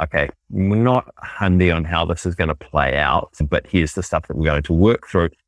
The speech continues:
is having that, that backup plan there as well. And the example that you used was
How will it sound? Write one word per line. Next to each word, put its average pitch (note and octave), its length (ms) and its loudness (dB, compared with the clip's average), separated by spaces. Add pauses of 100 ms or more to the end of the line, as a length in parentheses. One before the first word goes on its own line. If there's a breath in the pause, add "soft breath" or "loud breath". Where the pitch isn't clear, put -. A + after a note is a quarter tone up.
(420)
is A#2+ 180 2
having A2 460 2
that, F2+ 260 -2 (200)
that F#2 300 0
backup F#2 400 -4
plan D#2 320 2
there D#2 200 4
as D2+ 140 0
well. D#2 220 2
And D#2+ 140 2
the E2+ 60 2
example F#2+ 420 2
that D#2+ 100 0
you E2+ 160 4
used E2 420 2
was D#2 560 4